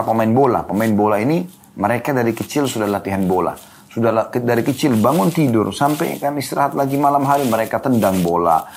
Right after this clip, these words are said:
mereka latihan, ya. Eh, semua jenis, ya,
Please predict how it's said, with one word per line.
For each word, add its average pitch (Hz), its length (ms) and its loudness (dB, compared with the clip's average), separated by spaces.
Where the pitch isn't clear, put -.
mereka 98 340 -2
latihan, 90 560 0
ya. - 220 -4
Eh, 87 440 -2
semua 117 400 0
jenis, 107 400 -4
ya, 85 240 -4